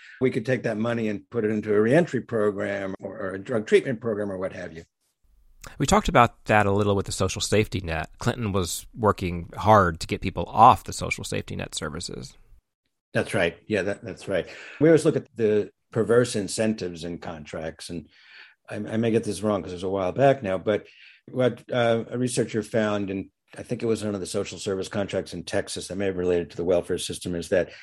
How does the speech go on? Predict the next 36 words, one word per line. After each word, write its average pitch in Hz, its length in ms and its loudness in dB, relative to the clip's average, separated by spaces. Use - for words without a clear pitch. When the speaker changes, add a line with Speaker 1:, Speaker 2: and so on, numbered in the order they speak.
Speaker 1:
their 120 120 4
compensation 143 960 4
scheme 87 600 -2
in 101 220 -2
the 92 80 0
contract 117 760 4
was 95 200 4
the 107 140 2
metrics 123 500 4
were 104 100 2
how 107 160 0
many 101 420 0
times 104 280 0
they 87 120 0
touched - 480 -4
the 98 80 -2
document, 87 680 -4
how 120 80 -2
many 120 140 2
times 113 280 0
the, 107 220 -2
the 110 120 0
document 110 500 2
went 107 220 0
through 104 180 2
a 87 60 0
procedure, - 720 -8
you 107 100 -2
know, 87 140 -2
Speaker 2:
Right. 80 160 -4
Speaker 1:
for 92 180 -2
eligibility 98 580 4
or 98 40 0
what 92 140 -2
have 143 220 2
you. 101 140 0